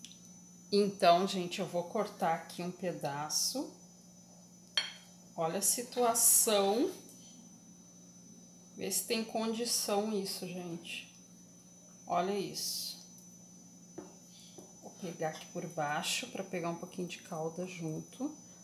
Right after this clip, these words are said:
Olha, gente, olha esse vulcão aí agora saindo.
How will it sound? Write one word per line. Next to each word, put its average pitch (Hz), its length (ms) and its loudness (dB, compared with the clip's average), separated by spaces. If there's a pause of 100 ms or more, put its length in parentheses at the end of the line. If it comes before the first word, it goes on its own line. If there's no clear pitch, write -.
(260)
Olha, 170 320 -2
gente, 170 380 -6
olha 175 100 -2
esse 185 220 -2
vulcão 185 640 0
aí 175 260 0
agora 170 500 0 (1200)
saindo. 165 720 -4